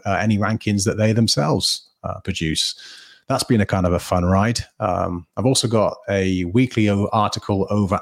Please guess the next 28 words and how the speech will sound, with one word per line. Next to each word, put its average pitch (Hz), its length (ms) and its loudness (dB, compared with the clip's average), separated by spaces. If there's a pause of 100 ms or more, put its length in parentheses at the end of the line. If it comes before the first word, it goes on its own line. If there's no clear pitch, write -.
at, 95 560 -4
uh, 95 240 -2
D 107 200 0
L 107 120 2
F, - 340 -4 (320)
Dynasty 107 300 0
League 101 180 2
Football, 131 240 2
where 110 140 2
I 98 40 -2
talk 110 220 0
about 98 300 0
some 101 200 -2
of 92 160 -4
the, 95 520 2 (460)
uh, 92 280 -2
dynasty 117 580 0
roster 113 360 0
moves 120 480 4
that 104 80 0
I 101 140 2
D 104 140 2
P 110 140 -2
managers 110 380 2
should - 240 0
consider. 123 640 2
So 80 640 2
trades, 107 600 0